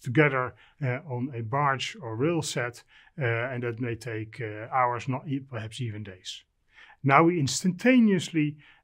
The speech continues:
uh, allow two trucks to join and form a, uh, road train, uh, and thereby consolidating their freight, leading, leading also to some, uh, savings.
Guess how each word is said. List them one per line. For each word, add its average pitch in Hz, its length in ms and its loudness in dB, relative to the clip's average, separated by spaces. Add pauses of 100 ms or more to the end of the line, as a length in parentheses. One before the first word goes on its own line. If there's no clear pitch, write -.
uh, 131 140 -2 (100)
allow 139 240 2
two 139 160 -8
trucks 143 380 -4
to 131 80 -8
join 127 480 0 (240)
and 123 160 -4
form 139 500 0
a, 110 420 -8
uh, 104 180 -12
road 190 300 2 (160)
train, 143 460 -2 (380)
uh, - 20 -6
and 120 540 -4
thereby 113 600 -2
consolidating 113 760 -6
their 107 140 -12
freight, 107 420 -4 (280)
leading, 135 380 2
leading 147 320 4
also 117 300 -8
to 151 160 -10
some, 110 500 -6
uh, 117 100 -8
savings. 117 640 0